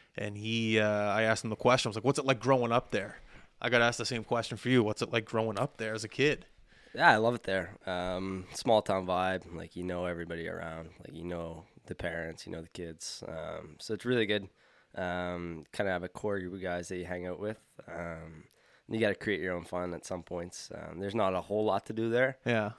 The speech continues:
Speaker 2: Um, f-, so for the most part, we're kinda just hanging out with each other, figuring out new things to do. We golf a lot. Um, so I re-,
Speaker 1: Osprey?
Speaker 2: I really, yeah,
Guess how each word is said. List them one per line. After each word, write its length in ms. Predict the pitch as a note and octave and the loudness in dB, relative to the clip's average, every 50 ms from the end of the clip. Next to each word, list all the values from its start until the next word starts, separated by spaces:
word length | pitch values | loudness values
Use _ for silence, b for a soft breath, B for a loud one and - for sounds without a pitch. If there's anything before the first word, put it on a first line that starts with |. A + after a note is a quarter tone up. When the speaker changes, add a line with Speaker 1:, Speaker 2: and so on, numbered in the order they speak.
| - - | -10 -8
Speaker 2:
Um, 480 | E2 D#2+ E2 D#2+ D#2 D#2+ D#2+ D#2 E2 D#2+ | -6 -6 -4 -6 -6 -6 -8 -10 -12 -12
f-, 200 | - - - - | -14 -16 -16 -12
so 180 | - - F#2 | -8 -8 -8
for 120 | - - F#2 | -6 -4 -4
the 60 | F2+ | -4
most 220 | F2 F2 E2+ - | -2 -4 -6 -6
part, 120 | - E2 D2 | -6 -8 -8
we're 40 | D#2 | -8
kinda 200 | - F2 D#2 D2 | -10 -8 -8 -8
just 120 | D#2 - | -8 -8
hanging 180 | - E2+ F2 E2 | -6 -6 -6 -6
out 60 | E2 - | -6 -8
with 120 | E2+ E2+ | -8 -10
each 140 | E2 - - | -10 -8 -8
other, 280 | F2 E2+ E2+ E2+ E2+ | -6 -6 -4 -6 -8
figuring 360 | - - - F#2 E2 E2 F2 F2 | -8 -8 -10 -8 -6 -6 -6 -8
out 120 | E2 - - b b b b b b b b b | -8 -10 -16 b b b b b b b b b
new 140 | - A#2 A#2 | 0 0 2
things 220 | - A#2+ A2+ G2+ | 4 2 2 2
to 40 | G2+ | 2
do. 220 | A2 A#2+ B2+ C3 | 2 4 4 6
We 100 | B2+ B2 | 4 4
golf 300 | G#2+ A#2 A2+ A#2 A#2 - | 4 6 6 6 6 4
a 20 | B2 | 2
lot. 380 | A#2 A#2 A#2+ B2 B2 - - - - - | 2 4 4 4 2 0 -4 -20 -12 -8
Um, 440 | F2 E2+ F2 E2+ E2+ E2+ E2 E2 D#2+ | -6 -6 -4 -4 -6 -6 -8 -8 -6
so 140 | - A2 | -2 0
I 0 | |
re-, 40 | A2 | 2
Speaker 1:
Osprey? 260 | A#2 F#2 - - B2+ | 2 2 6 6 6
Speaker 2:
I 40 | C3 | 6
really, 340 | F#2+ F#2+ G2 G2 F#2+ F#2 - - | 6 4 0 -2 -2 -2 -4 -2
yeah, 200 | A2 A2 A2 | 2 2 2